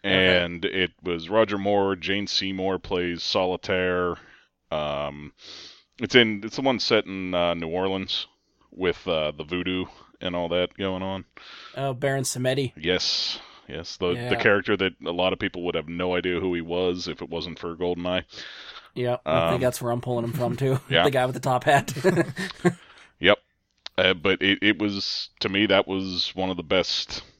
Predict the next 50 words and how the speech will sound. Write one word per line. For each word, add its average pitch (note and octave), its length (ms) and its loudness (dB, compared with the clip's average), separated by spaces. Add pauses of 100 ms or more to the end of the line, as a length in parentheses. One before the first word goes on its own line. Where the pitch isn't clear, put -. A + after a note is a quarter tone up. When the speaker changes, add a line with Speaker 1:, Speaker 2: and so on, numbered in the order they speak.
(140)
Speaker 2:
they F2 140 4
did. D#2+ 200 2
It D#2 140 -6
was, E2 280 -4
I F#2 140 0
can G2+ 140 -6
watch F2 260 -4
that E2+ 160 0
over D#2+ 280 -2
and D#2+ 100 -8
over C#2+ 260 -6
again. D2 300 -8 (160)
And G#2 180 4
it F#2+ 80 0
had F#2+ 140 4
the E2+ 80 -4
best F2+ 260 -2
theme E2 180 -4
song D#2+ 260 -4
they've D2+ 120 -4
ever C#2+ 200 -6
done, B1 220 -10 (180)
so. B1+ 280 -6 (2000)
Speaker 1:
Oh, C#3 120 0
the B2 60 -2
Paul B2+ 260 2
McCartney. B2 380 -2
Speaker 2:
Yeah. D2 280 2 (460)
It, D#2+ 80 -4
and D#2 280 -10
Speaker 1:
Yeah, A2 300 4
that A#2 100 -2
was F#2 80 2
a - 0 -
good - 0 -
Speaker 2:
honestly, G2 420 6
Speaker 1:
one. E2+ 100 -10
Speaker 2:
the, E2 220 0
the F2 80 -2
remake F2+ 420 0
that E2+ 120 -6
Go-, F2+ 240 0
Guns F#2 240 -2
N' D#2 100 -10
Roses F2 360 -2
did F#2 200 -2
later, F2+ 360 2 (300)
awesome D2+ 340 -4
as D2+ 120 -8
well. C2 180 -10